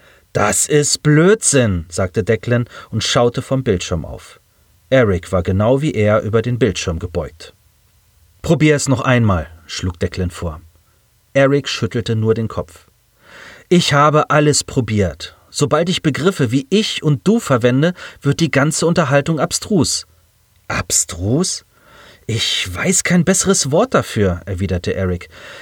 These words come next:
„Ich fürchte fast, dass die Qualle nichts von dem begreift, was ich mit ich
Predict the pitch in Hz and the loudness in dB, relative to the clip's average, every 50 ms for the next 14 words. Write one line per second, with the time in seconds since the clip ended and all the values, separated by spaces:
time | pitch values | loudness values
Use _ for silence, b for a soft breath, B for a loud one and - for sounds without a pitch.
0 | B B 147 156 - - - - - - 165 226 294 269 - - 139 117 - - | B B 0 0 0 0 -4 -4 -2 0 2 2 2 0 -2 -2 -2 -2 0 0
1 | 123 110 - - - 120 - - 156 147 - - - 135 143 156 165 160 147 143 | 0 0 0 -2 -4 -4 -4 -4 -4 -4 -4 0 0 2 2 2 2 2 4 4
2 | 156 202 196 - - - - 220 202 165 - 127 127 131 135 151 139 - 131 135 | 4 2 0 -2 -6 -4 0 0 0 2 2 2 2 2 2 0 0 0 0 0
3 | 151 175 - - B B B B B B - 131 127 - 135 - - 135 127 - | 0 0 -2 -6 B B B B B B -2 -2 0 0 -2 -2 -2 -2 -2 -4
4 | - _ _ 175 214 220 - - - - | -8 _ _ 0 0 0 -2 -6 -8 -8